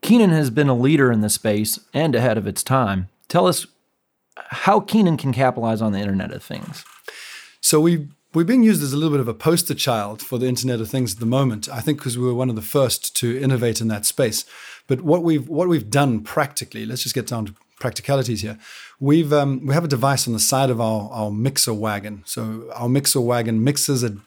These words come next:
Speaker 2: a T M R diet. Uh, that device, uh, w-, weighs, uh, or, or collects the data from the weigh cells of the wagon, um, and the number of revolutions,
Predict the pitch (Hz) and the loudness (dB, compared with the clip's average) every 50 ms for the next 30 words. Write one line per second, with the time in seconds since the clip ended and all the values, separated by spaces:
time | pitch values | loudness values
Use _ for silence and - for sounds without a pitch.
0 | _ - - - - - 139 127 120 117 110 104 104 98 110 131 120 104 92 92 | _ -16 -8 -4 -2 0 2 2 2 0 0 -2 -2 -2 0 0 0 -2 -4 -6
1 | - - _ - - - - - - - - - 127 117 117 117 147 160 156 - | -12 -14 _ -18 -20 -20 -20 -18 -20 -14 -8 -4 -2 0 0 2 2 0 0 0
2 | - 139 113 131 123 120 107 - - - - - _ _ _ _ - - 117 110 | 0 0 2 2 0 0 0 -2 -2 -4 -4 -6 _ _ _ _ -10 -6 -6 -6
3 | 107 110 - - 139 - - - - 117 117 120 135 143 156 165 175 180 185 180 | -6 -6 -8 -10 -14 -16 -12 -10 -6 -2 2 2 4 4 4 4 2 2 0 0
4 | - - - - _ _ _ - 131 120 123 156 135 131 135 123 117 - - 135 | -2 -4 -6 -10 _ _ _ -8 -6 -4 -2 0 0 0 0 -2 -4 -4 -2 0
5 | 165 175 175 - - 123 110 135 131 139 - 127 113 - - 135 131 123 117 113 | 0 0 -2 -4 -6 -2 0 0 0 0 0 -2 -4 -2 -2 0 0 0 0 0
6 | 110 120 131 147 156 160 - - - 120 110 107 107 107 107 - - - - 131 | 0 2 2 4 2 2 2 0 0 -2 -2 -4 -4 -6 -6 -8 -8 -8 -4 0
7 | 127 123 120 107 98 - 113 - - 117 107 110 113 107 107 104 104 110 110 - | 0 0 0 -2 -6 -12 -16 -14 -10 -6 -4 -2 0 0 0 -2 -4 -6 -8 -8
8 | 104 117 117 113 113 120 135 165 175 175 - _ - - - - - - - - | -4 -2 -2 -2 0 0 -2 -2 -4 -6 -10 _ -20 -20 -20 -20 -20 -20 -12 -6
9 | - 127 123 120 117 120 120 - - 147 156 170 180 185 175 139 135 - 123 131 | -4 -2 0 0 0 -2 -2 -2 -2 0 2 4 4 2 2 0 -2 -4 -2 0
10 | 135 143 156 151 147 135 113 120 131 135 123 127 127 139 160 143 - - 113 110 | 0 2 2 2 0 0 0 0 0 0 2 2 2 2 0 0 -2 -2 -2 -2
11 | 107 101 104 - - | -2 -2 -4 -6 -8